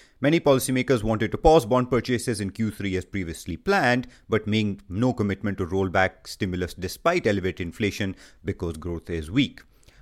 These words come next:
Another group, though, argued that currently high inflation, uh, does call for quicker policy normalization. So how this debate evolves at this week's policy meeting is likely to be key for whether greater support emerges for the euro,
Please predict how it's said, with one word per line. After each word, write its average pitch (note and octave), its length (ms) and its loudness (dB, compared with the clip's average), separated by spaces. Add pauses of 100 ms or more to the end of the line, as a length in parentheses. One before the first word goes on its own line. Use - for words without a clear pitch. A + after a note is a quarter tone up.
Another E3 300 6
group, C#3 200 0
though, C3+ 140 2
argued G#2 380 2
that G#2+ 160 0
currently B2 300 2
high G#2+ 100 2
inflation, A2 680 -2
uh, F2 160 -2
does A2+ 360 2
call F2+ 240 -2
for F#2 160 -6
quicker F#2+ 260 -6
policy F2 400 -4
normalization. D#2+ 760 -6 (400)
So C#3 100 0
how F3 140 6
this G#3 160 2
debate B2+ 340 2
evolves B2+ 460 2
at - 100 -6
this A2+ 180 -4
week's B2+ 160 -2
policy A2 300 -4
meeting A#2+ 360 -4
is E2+ 140 -10
likely A2+ 360 -2
to G#2 100 -6
be F#2 140 -4
key D3 480 -2 (200)
for A#2 160 0
whether G#2+ 200 4
greater G#2+ 260 0
support G#2+ 340 -2
emerges F#2 440 -4
for F#2 80 -6
the D#2+ 100 -6
euro, A2 400 6